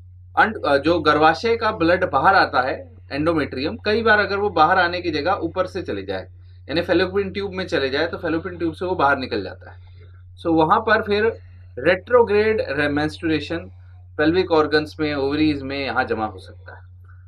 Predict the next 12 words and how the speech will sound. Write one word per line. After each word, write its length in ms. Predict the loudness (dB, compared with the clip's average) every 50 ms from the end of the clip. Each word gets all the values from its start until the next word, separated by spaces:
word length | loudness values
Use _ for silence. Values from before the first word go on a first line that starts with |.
| -20 -20 -20 -20 -20 -20 -20 -4 0
कभी-कभी 500 | 0 2 2 2 2 2 2 2 0 -2
peritoneal 760 | -2 0 2 2 4 4 2 0 0 -2 0 2 2 2 2
cells 540 | 0 -2 -4 -2 0 0 -2 -4 -6 -8 -2
transform 600 | 0 2 2 2 0 -6 -8 -4 0 2 2 2
हो 120 | 2 0
जाते 340 | 2 2 2 2 0 -2 -4
हैं, 180 | -4 -4 -4 -6
जिसको 280 | -8 -12 -4 -2 0
induction 480 | 0 2 0 -2 -2 -2 -6 -8 -8 -6
theory 280 | -2 0 0 0 0 -2
बोलते 340 | -4 -4 -6 -6 -6 -8
हैं 340 | -10 -10 -10 -14 -18 -18 -20